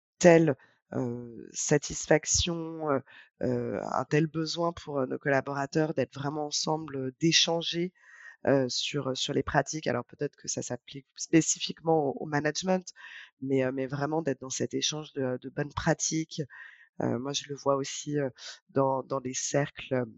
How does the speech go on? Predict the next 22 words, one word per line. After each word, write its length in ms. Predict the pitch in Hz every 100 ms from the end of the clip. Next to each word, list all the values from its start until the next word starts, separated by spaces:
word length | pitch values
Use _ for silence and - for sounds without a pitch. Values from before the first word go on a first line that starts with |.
| -
dans 160 | 151 147
les 120 | 143
communautés, 680 | - 160 156 147 139 156 156
heu, 80 | 139
qu'on 180 | - 139
peut 120 | 143
avoir, 220 | 135 147
notamment, 340 | 143 135 135 139
par 120 | 135
exemple, 300 | 131 139 135
avec 220 | 127 127
Richemont, 500 | - 147 - 156 151
sur 180 | - 151
les 80 | 123
sujets 300 | - - 135
talents, 300 | - 143 143
sur 160 | - 127
les 40 |
sujets 240 | - 135 135
formation. 420 | 131 147 - 165
C'est 140 | -
vraiment, 400 | 135 139 147 151